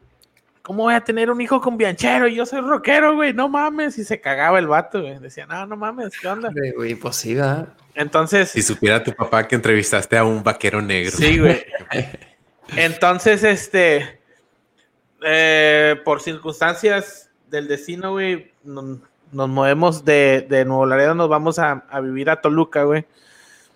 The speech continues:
Speaker 1: Y me regala, en ese entonces cuando me fui, güey, me regaló unos cassettes de Metallica, y Megadeth, Judas Priest y varias cosas, eh, varios grupos, y me, y me regaló una guitarra acústica, güey.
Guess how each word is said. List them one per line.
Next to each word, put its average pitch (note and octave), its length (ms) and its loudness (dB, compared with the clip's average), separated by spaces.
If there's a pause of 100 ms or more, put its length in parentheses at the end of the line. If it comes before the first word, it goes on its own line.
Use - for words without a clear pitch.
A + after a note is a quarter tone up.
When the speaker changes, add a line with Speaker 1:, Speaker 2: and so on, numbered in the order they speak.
(420)
Speaker 1:
Y D3 120 -6
me D#3 160 2
regala, D3+ 960 2
en D3 160 -8
ese D3+ 160 -6
entonces E3 260 -4
cuando E3+ 240 -2
me D#3 100 -4
fui, E3+ 200 0
güey, F3+ 120 4
me E3 140 0
regaló C#3 300 -2
unos E3 200 -4
cassettes D3 460 -2
de D3 140 2
Metallica, C#3 840 -2
y C3+ 180 -8
Megadeth, D3 640 0
Judas D3 300 -2
Priest C#3+ 340 -4
y C#3+ 40 -4
varias C#3 280 -4
cosas, E3 400 -6 (720)
eh, C#3 140 2
varios D3+ 320 4
grupos, E3 400 2
y E3+ 80 -2
me, D3 220 -4
y D3+ 100 -6
me D3 140 0
regaló D3+ 260 0
una F#3+ 120 -2
guitarra F#3 360 0
acústica, A3 460 0
güey. C#3+ 160 -6